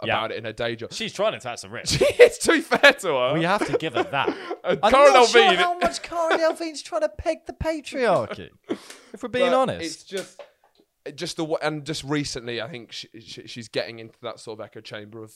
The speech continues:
Speaker 2: uh, people who applaud those, that
Speaker 1: Yeah.
Speaker 2: sort of, it's like Jamila Jamil with better politics,
Speaker 1: Mm.
Speaker 2: but it's the same way of expressing it.
Speaker 1: Absolutely.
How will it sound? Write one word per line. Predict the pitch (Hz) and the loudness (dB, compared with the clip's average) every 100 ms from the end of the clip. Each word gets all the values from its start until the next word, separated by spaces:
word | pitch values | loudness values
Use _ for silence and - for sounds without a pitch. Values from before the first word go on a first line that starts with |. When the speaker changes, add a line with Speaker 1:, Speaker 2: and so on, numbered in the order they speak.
| _ | _
Speaker 2:
uh, | 113 110 104 | -8 -8 -10
people | - 110 110 | -14 -16 -14
who | 113 | -12
applaud | 104 - 123 117 110 113 | -12 -10 -10 -8 -10 -10
those, | 110 110 - 120 | -10 -10 -10 -8
that | 110 92 | -6 -6
Speaker 1:
Yeah. | |
Speaker 2:
sort | 85 80 110 | -6 -8 -12
of, | - - | -20 -12
it's | - 247 | -4 -2
like | 190 | -2
Jamila | 208 196 165 | -2 -4 -4
Jamil | 156 147 | -2 -2
with | 135 123 | -2 -4
better | 101 | -6
politics, | 113 131 120 110 - - 104 | -6 -6 -6 -6 -16 -18 -14
Speaker 1:
Mm. | 101 | -8
Speaker 2:
but | 120 | -8
it's | 110 - | -10 -16
the | 123 | -10
same | - 120 113 | -6 -6 -6
way | 110 107 | -10 -10
of | 104 | -12
expressing | - - 101 - 98 | -14 -12 -12 -12 -20
it. | 101 | -12
Speaker 1:
Absolutely. | 104 101 98 90 71 76 | -10 -10 -12 -14 -14 -16